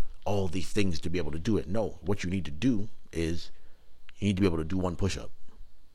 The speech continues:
If you can do one push-up, we can do the rest. If we can start off with some of the simple things in life, we'll have no problem doing the harder things. But if you can't do the simple stuff,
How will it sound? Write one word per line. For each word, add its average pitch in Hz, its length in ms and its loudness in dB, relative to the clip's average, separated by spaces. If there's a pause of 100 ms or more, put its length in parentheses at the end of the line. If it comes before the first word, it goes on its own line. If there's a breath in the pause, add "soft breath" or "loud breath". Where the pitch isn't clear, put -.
(760)
If 107 120 0
you 104 60 0
can 95 100 2
do 120 140 4
one 107 180 4
push-up, - 380 4 (800 soft breath)
we 92 240 2
can 87 220 4
do 104 180 4
the 90 80 0
rest. - 480 -2 (2250)
If 92 120 -6
we 123 80 2
can 127 120 6
start 110 200 2
off 110 160 0
with 98 120 2
some 120 160 6
of 92 80 4
the 78 80 -4
simple 127 380 4
things 90 340 0
in 82 100 -2
life, 73 300 -8 (960 soft breath)
we'll 113 100 6
have 107 240 2
no 101 160 6
problem 90 560 0 (160)
doing 87 480 0
the - 80 -6
harder - 280 0
things. - 380 -8 (420 soft breath)
But 90 100 -4
if - 80 -6
you 98 40 -4
can't 127 300 6
do 117 80 0
the 92 80 -2
simple - 380 -2
stuff, - 280 -2